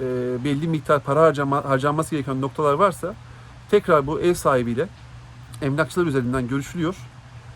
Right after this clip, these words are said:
Örnek veriyorum, evin kazanında problem var, iki bin dolar masrafı var. Ya bunu ev sahibi yaptırması lazım veyahut da fiyattan düşmesi lazım.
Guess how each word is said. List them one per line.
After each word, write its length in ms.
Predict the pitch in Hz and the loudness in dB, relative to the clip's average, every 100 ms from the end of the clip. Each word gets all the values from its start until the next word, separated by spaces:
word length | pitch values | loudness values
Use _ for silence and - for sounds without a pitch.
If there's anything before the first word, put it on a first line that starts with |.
| - - | -18 -4
Örnek 360 | 175 165 160 - | 0 2 0 0
veriyorum, 280 | 127 - - | 0 -2 -2
evin 220 | 165 165 | -2 -2
kazanında 480 | - 160 147 147 147 | 0 0 2 0 0
problem 440 | - 123 123 120 | 0 0 2 0
var, 220 | 147 170 - - | -2 -4 -12 -14
iki 200 | 151 180 | -8 -4
bin 120 | 156 | -2
dolar 200 | 135 131 | 0 0
masrafı 440 | 123 143 - 139 139 | 0 -2 -4 -8 -4
var. 200 | 160 - - - - - | -4 -6 -20 -20 -20 -6
Ya 140 | 262 196 | -2 2
bunu 140 | 180 | 4
ev 140 | 180 | 4
sahibi 320 | 165 160 131 127 | 2 2 2 2
yaptırması 540 | 156 - 185 170 190 | 0 0 -2 -2 2
lazım 300 | 180 165 196 | 2 2 0
veyahut 240 | 185 156 | 2 2
da 60 | 208 | 0
fiyattan 460 | - 160 147 196 151 | 0 0 0 -2 -4
düşmesi 360 | - 139 123 | -4 -6 -4
lazım. 260 | 120 - | -6 -6